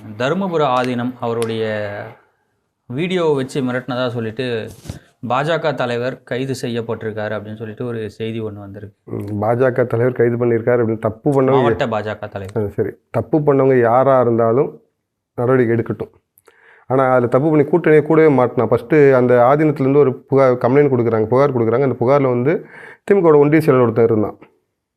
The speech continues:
Speaker 2: அதிமுக இப்ப தேடிட்டு இருக்கா, போட்டுருக்காங்க. அப்ப அந்த
Speaker 1: ஆமா,
Speaker 2: திம்-,
Speaker 1: அதிமுக.
Speaker 2: அஹ், இவரு நம்ம அந்த ஆதீனம் போயிட்டு முதலமைச்சர் சந்திச்சு போய் சொல்றாரு. சொல்லிட்டு வெளியே வந்ததுக்கப்புறம் பார்த்தா அவங்க தம்பி போய் சொல்றாரு, "திமுக காரன் இதுல கிடையாது." திமுக ஒன்றிய செயலாளர் வந்து புனிதனாயிடுறாரு.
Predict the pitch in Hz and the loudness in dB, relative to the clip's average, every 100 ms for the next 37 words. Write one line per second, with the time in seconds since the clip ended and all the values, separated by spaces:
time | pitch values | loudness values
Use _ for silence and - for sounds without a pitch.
0 | _ _ _ _ _ 143 156 175 156 151 | _ _ _ _ _ -2 2 4 6 4
1 | 139 147 143 131 135 127 113 117 110 101 | 4 2 2 2 4 2 0 0 0 0
2 | 98 - - _ 127 127 135 131 214 120 | -4 -8 -20 _ 0 2 2 4 2 2
3 | 110 117 110 - - _ _ - 139 135 | -4 -10 -12 -14 -20 _ _ -4 2 4
4 | 151 165 156 147 147 143 139 139 139 139 | 6 6 6 6 6 4 4 4 6 6
5 | 139 135 139 175 175 160 151 147 170 151 | 4 4 4 4 4 4 4 4 4 4
6 | 160 156 143 147 143 143 151 135 131 127 | 4 2 2 2 2 2 2 2 2 4
7 | 135 117 110 143 143 156 165 160 151 175 | 6 4 4 2 2 0 2 4 4 4
8 | 151 147 139 156 139 160 151 139 151 147 | 4 4 4 2 2 2 4 4 2 2
9 | 139 131 131 139 151 151 160 139 135 131 | 2 4 4 4 4 4 2 4 4 4
10 | 117 120 127 120 107 110 104 151 151 135 | 4 4 4 4 4 2 0 0 2 2
11 | 143 151 147 120 117 120 135 127 - - | 2 2 2 2 2 2 0 -2 -6 -20
12 | - _ _ _ _ - 180 180 147 131 | -20 _ _ _ _ 0 4 4 4 4
13 | 110 113 104 | 2 0 0